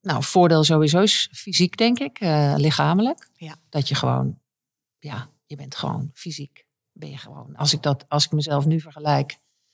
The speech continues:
Speaker 1: met veertig jaar geleden.
Speaker 2: Mhm.
Speaker 1: Ja, dat is een, eh, wereld van verschil. Toen, eh, tilde ik jou in de kinderwagen, alle boodschappen eraan, tilde ik zes trappen omhoog. Nou, ik heb nu al moeite als ik zelf die zes trappen omhoog moet. Dus
Speaker 2: Ja.
Speaker 1: het is echt,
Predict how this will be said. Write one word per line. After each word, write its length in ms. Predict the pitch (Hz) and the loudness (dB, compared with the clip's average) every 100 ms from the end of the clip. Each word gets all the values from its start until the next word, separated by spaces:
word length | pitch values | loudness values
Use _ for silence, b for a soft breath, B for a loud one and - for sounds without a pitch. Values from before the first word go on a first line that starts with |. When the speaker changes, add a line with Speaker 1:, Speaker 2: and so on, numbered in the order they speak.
| _ _ | _ _
Speaker 1:
met 160 | 165 | -16
veertig 300 | - 156 143 | -12 -12 -12
jaar 140 | 143 139 | -4 0
geleden. 540 | 147 175 156 135 147 | 2 4 4 2 -4
Speaker 2:
Mhm. 160 | 202 202 | 4 6
Speaker 1:
Ja, 220 | 165 160 | 8 4
dat 180 | - 143 | 0 -6
is 100 | 147 | -10
een, 160 | 143 147 | -14 -14
eh, 120 | 151 | -12
wereld 280 | 156 151 147 | -12 -12 -12
van 120 | 156 | -12
verschil. 380 | 147 147 170 170 | -10 -4 0 0
Toen, 260 | 160 156 151 | 0 -8 -10
eh, 140 | 151 151 | -12 -14
tilde 340 | - 156 156 156 | -12 -12 -12 -14
ik 100 | 147 | -12
jou 280 | 160 156 156 | 2 4 4
in 60 | |
de 60 | 151 | 2
kinderwagen, 680 | 165 160 156 151 147 - 165 b b b - | 2 2 2 2 0 -2 -8 b b b 0
alle 180 | 180 | 2
boodschappen 520 | 165 160 165 156 156 151 | 4 2 2 0 2 4
eraan, 320 | 151 147 151 | 4 4 2
tilde 260 | 165 160 | -2 -8
ik 100 | 156 | -8
zes 180 | - 156 | -2 -2
trappen 300 | - 180 185 | 0 0 2
omhoog. 500 | 156 139 139 214 - _ b b b b _ | 2 4 2 -2 -10 _ b b b b _
Nou, 260 | 156 135 | -8 -4
ik 100 | 165 | -2
heb 120 | 151 | 0
nu 100 | 151 | 0
al 120 | 147 151 | 2 4
moeite 240 | 160 160 | 4 4
als 100 | 156 | 0
ik 100 | 170 | 2
zelf 220 | 190 202 | 2 2
die 100 | 190 | 0
zes 180 | 165 156 | 0 0
trappen 280 | - 147 139 | 0 -2 -2
omhoog 320 | 139 139 135 - | -6 -4 -6 -6
moet. 280 | 131 - _ | -14 -18 _
Dus 120 | 208 | 2
Speaker 2:
Ja. 80 | 147 | 4
Speaker 1:
het 160 | 165 196 | 4 4
is 80 | 196 | 2
echt, 380 | 214 220 - | 2 0 -4